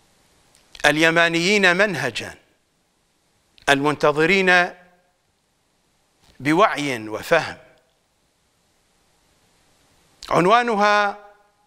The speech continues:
الغدير الزهرائي والغدير الطوسي.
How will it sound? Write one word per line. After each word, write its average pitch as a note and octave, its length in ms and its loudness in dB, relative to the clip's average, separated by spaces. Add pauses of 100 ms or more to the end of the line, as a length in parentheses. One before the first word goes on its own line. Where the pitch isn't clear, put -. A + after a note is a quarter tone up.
(800)
الغدير F#3 1300 -2
الزهرائي D#3 1120 -2 (1600)
والغدير D3+ 720 0
الطوسي. C#3 680 -2